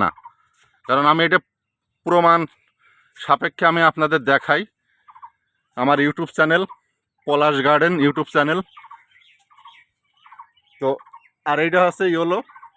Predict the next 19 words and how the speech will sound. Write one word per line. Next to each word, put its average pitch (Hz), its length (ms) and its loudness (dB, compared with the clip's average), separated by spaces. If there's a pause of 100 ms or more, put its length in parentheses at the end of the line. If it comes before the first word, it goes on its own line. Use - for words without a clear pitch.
(340)
আমার 147 220 0
এই 160 80 0
ইয়েলো 165 320 2
জাতের 160 320 -4
ড্রাগনও 156 480 0
অনেক 170 180 2 (140)
ড্রাগনই 151 440 0
এসে, 151 200 -4
এই 117 100 -4
যে 143 80 -2 (920)
বেশ 156 160 0 (1500)
অনেক 156 260 0 (300)
আছে, 147 200 -2
আমি 151 100 0 (100)
দেখাবো 165 240 2 (120)
পরবর্তী 147 320 0 (100)
ভিডিওয় 139 280 0 (580)
এই 127 80 -4 (1200)
ইয়েলো 156 220 0